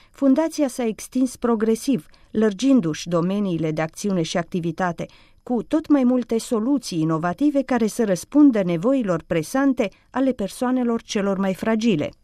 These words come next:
În prezent, centrul posedă o structură de reabilitare cu o sută cincizeci de paturi,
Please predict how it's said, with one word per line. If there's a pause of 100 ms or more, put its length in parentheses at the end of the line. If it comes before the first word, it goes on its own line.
(260)
În
prezent, (120)
centrul
posedă
o
structură
de
reabilitare
cu
o
sută
cincizeci
de
paturi,